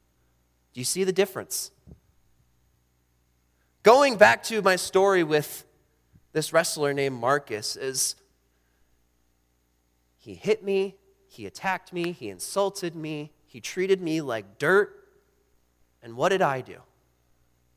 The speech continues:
I did the exact same thing to him. I fought fire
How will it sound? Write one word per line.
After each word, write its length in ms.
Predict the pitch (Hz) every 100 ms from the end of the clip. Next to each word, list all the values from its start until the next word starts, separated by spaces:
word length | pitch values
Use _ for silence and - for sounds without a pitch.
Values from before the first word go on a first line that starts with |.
| _ _ _ _ -
I 120 | 135
did 240 | 147 143
the 100 | 131
exact 560 | 110 110 113 160 - -
same 400 | - 165 143 139
thing 340 | - 131 123
to 100 | 117
him. 180 | 107 - _ _ _ _ _ _ _ _ _ _ _ _ _ _ _ _ _ _
I 140 | 135
fought 260 | - 135 -
fire 680 | - 175 190 208 196 196